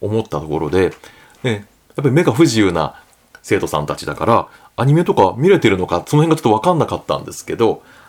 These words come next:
でもアンパンマンのマーチを一曲目にやったらですね、皆さん結構歌ってくださって、ああ、よかったなと。<laughs> あとね、なんか岡本真夜さんのファンだという生徒さんがいてですね、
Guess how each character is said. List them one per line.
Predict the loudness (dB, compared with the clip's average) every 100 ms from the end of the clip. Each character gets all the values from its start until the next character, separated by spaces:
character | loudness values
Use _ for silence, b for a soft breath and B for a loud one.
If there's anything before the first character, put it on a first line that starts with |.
| B -2
で |
も | 0 0
ア |
ン | 0
パ | 0
ン | 0
マ | 0 -2
ン |
の | -4
マ | 0 0
ー | 0
チ | -4
を | -6
一 | -4
曲 | -2 0
目 | 0
に | 0
や | -4
っ | -4
た | -4
ら | -2
で | -4
す | -8
ね、 | -4
皆 | -2
さ | 0 -2
ん |
結 | 0 0
構 | 0
歌 | 0 0
っ | -2
て | -4
く | -2
だ | -2
さ | -4
っ |
て、 | -4 -6 -8 b b b b _
あ | -8
あ、 | -6
よ | -6
か | -8
っ |
た | -12
な | -14 -16
と。 | -18
<laughs> | -14 -14 2 2 2 -2 -2 -10 -20 -20 B -18 -14 -14 -14 -18 -20 B B B B B B B
あ | -6 -4
と | -2
ね、 | -2
な | -4 -6
ん |
か | -2
岡 | 0 0
本 | 0 2
真 | 2
夜 | 2
さ | 0
ん | -6
の |
フ | -2
ァ | -2 0
ン |
だ | -2
と | -2
い |
う | -4
生 | -2 -2
徒 |
さ | -2 -4
ん | -4
が | -4
い | -2
て | -2
で | -4
す | -10
ね、 | -6